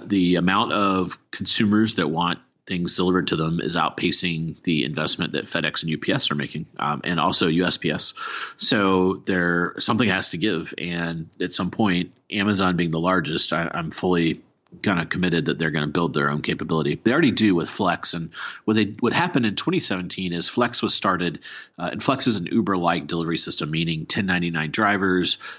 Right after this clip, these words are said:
uh, they have an app, Amazon signals to them, and then they come and make deliveries. They started this for Prime Now,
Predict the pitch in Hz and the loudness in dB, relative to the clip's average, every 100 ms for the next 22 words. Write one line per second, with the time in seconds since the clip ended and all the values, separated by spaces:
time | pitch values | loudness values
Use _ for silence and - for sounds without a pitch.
0 | - 78 78 78 - - 80 180 156 - | -12 -6 -4 -4 -4 -4 -2 0 -2 0
1 | 107 101 - - - _ - 98 90 80 | 0 0 -2 -16 -20 _ -6 -2 -2 -2
2 | - 117 113 104 - 95 95 87 67 82 | 0 2 2 2 0 2 2 2 -2 -4
3 | 78 78 82 78 73 71 - 80 71 69 | -4 -4 -4 -4 -4 -6 -4 -4 -2 -2
4 | 67 - - - - 98 - 202 147 101 | -4 -6 -12 -10 -2 0 2 2 4 2
5 | - - - - 92 80 90 85 78 73 | 2 -2 -2 0 0 0 0 0 0 -2